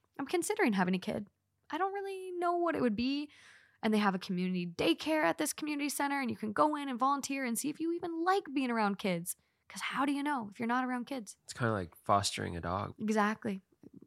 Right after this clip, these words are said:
Speaker 1: Yeah.
Speaker 2: Or
Speaker 1: Well,
Speaker 2: babysitting.
Speaker 1: baby-, <laughs> babysitting would be better.
Speaker 2: You know what I
Speaker 1: But
Speaker 2: mean.
Speaker 1: no, I know. But, like, try it. Or, like, just have classes where you learn about it and, like,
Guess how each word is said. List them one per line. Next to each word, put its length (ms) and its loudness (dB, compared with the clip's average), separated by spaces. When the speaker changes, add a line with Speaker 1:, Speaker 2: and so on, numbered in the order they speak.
Speaker 1:
Yeah. 140 -2
Speaker 2:
Or 80 0
Speaker 1:
Well, 120 0
Speaker 2:
babysitting. 580 -2
Speaker 1:
baby-, 340 4
<laughs> 160 -20
babysitting 560 2
would 160 -2
be 80 -2
better. 320 2
Speaker 2:
You 100 10
know 80 10
what 80 10
I 80 10
Speaker 1:
But 80 0
Speaker 2:
mean. 160 4
Speaker 1:
no, 180 12
I 160 10
know. 300 6
But, 100 4
like, 200 6
try 400 6
it. 180 6
Or, 140 2
like, 160 -2
just 140 -6
have 300 2
classes 440 0
where 100 0
you 100 0
learn 320 2
about 260 4
it 140 0
and, 140 -2
like, 160 -2